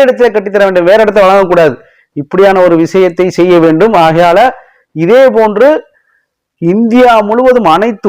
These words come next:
உலமாக்களும், அனைத்து அஜர்த்துமார்களும், அனைத்து இயக்கங்களும் ஒன்றிணைந்து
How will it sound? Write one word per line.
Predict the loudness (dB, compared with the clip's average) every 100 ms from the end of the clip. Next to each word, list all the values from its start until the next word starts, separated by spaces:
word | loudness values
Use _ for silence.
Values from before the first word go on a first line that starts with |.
| 0
உலமாக்களும், | 2 2 0 -2 0 0
அனைத்து | 0 0 0 2
அஜர்த்துமார்களும், | 0 -2 -2 0 0 0 0 -2
அனைத்து | -4 -6 -4
இயக்கங்களும் | -2 -2 -2 -2 0 0
ஒன்றிணைந்து | 0 0 0 0 2